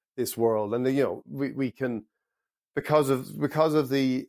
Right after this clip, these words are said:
origins of, of Manchester City's money, we can, we can make a direct link between that and,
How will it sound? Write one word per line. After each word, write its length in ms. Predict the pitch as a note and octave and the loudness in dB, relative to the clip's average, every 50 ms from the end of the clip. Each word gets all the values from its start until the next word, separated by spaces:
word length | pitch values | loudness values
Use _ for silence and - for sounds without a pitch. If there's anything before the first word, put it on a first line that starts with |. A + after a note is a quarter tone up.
| - | -4
origins 540 | - B2+ C3 C#3 C#3+ D3 B2+ B2+ C3+ C3 A2+ | 2 4 6 6 6 6 4 2 0 0 0
of, 140 | A#2+ A#2 A2+ | -2 -2 -2
of 160 | - C3 C3 A#2+ | 0 0 2 4
Manchester 440 | C3 B2+ B2+ A#2+ B2 A2+ - B2+ | 4 2 2 2 -2 -8 -6 -8
City's 380 | A2+ - - B2+ B2 B2 A2 G#2 | -6 -4 -4 -2 -2 -2 -2 0
money, 280 | A#2 A#2+ B2+ C3+ C3+ C3 | 0 0 2 4 2 2
we 160 | A#2+ B2 A#2 | 2 0 -2
can, 280 | - B2+ A#2 A2+ G#2 - | -2 -2 -4 -4 -4 -4
we 120 | C3 C3 A#2+ | -4 -4 -4
can 200 | - A#2+ A#2+ A#2+ | -2 -4 -2 0
make 200 | B2 A#2+ A#2+ - | 0 0 0 -2
a 80 | A2 | -6
direct 380 | G2+ - G#2+ A#2 A#2 A2+ - - | -4 0 2 2 2 2 0 -4
link 360 | A2+ A2 A#2+ A#2+ A2+ G#2 - _ | 0 0 0 0 0 -4 -10 _
between 560 | G#2+ - - - B2 A#2+ A2+ A2+ A2 G#2+ G2+ - _ _ _ _ _ _ _ _ _ _ _ _ _ _ - | -20 -20 -12 -8 -6 -4 -4 -4 -4 -6 -6 -10 _ _ _ _ _ _ _ _ _ _ _ _ _ _ 0
that 340 | C3 B2 A#2+ A#2 A2 - - - | 4 4 4 4 4 0 -4 -4
and, 480 | - A#2 A2 G#2 G#2 G#2 G2+ F#2+ F2+ | 0 0 0 0 0 -2 -6 -8 -10